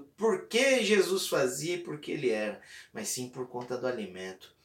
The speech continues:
Quantas vezes nós nos deixamos somente, nos a-, no-, nos aproximamos somente de Jesus, nos aproximamos de Deus, das coisas de Deus, da palavra de Deus,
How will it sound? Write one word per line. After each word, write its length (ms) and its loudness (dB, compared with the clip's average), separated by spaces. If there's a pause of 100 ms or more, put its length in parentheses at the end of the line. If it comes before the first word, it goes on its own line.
(340)
Quantas 340 0
vezes 140 0
nós 200 0
nos 180 -4
deixamos 880 -2 (200)
somente, 680 0 (240)
nos 220 0
a-, 200 4
no-, 300 2
nos 300 -2
aproximamos 580 2
somente 460 -2
de 80 -6
Jesus, 500 -2
nos 140 -4
aproximamos 720 -2
de 120 -4
Deus, 400 2
das 160 0
coisas 380 -2
de 100 -8
Deus, 420 0
da 120 -4
palavra 580 4
de 100 -4
Deus, 440 -2